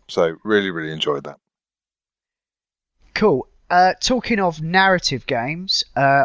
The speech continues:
Speaker 2: I've been playing a game called Out There.
Speaker 1: Oh, I wanted to play that. How is it?
Speaker 2: Out There.
Speaker 1: I'd sort, yes.
Speaker 2: Uh,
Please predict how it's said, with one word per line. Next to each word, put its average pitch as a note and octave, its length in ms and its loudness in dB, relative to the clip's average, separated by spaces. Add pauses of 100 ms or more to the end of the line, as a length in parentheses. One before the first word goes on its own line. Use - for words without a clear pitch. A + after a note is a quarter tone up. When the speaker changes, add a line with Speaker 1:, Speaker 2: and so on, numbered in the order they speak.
Speaker 2:
I've E3+ 160 -2
been B2 160 -8
playing A#2+ 360 -4
a A2+ 40 -10
game B2 340 -4
called A2 340 -6 (400)
Out F3 420 0
There. A2+ 1000 0 (160)
Speaker 1:
Oh, B3+ 300 4
I A3+ 120 8
wanted A#3 280 4
to G#3 60 -6
play A#3 240 0
that. E3+ 220 4
How A3 160 2
is G#3 140 2
it? A2 140 0 (720)
Speaker 2:
Out D3+ 360 -2
There. C3+ 120 0
Speaker 1:
I'd D3+ 160 2
sort, - 420 2
yes. C3 260 2
Speaker 2:
Uh, E3 340 4